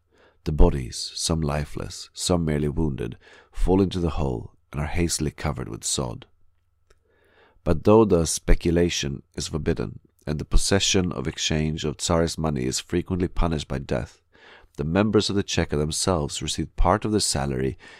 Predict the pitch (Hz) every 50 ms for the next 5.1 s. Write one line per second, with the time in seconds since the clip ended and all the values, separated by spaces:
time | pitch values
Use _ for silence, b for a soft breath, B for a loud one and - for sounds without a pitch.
0 | B B B - 80 80 78 78 73 - - - - 98 101 95 - - - -
1 | - 50 50 50 - - b b b b b b b b b b _ - 87 82
2 | - - - 90 95 - - - 110 107 95 - - 73 69 69 67 67 67 71
3 | 71 76 78 87 98 95 - - 92 85 85 82 78 - - 85 78 69 67 67
4 | - - - - - - - 82 78 73 76 76 - - - 65 - - - -
5 | -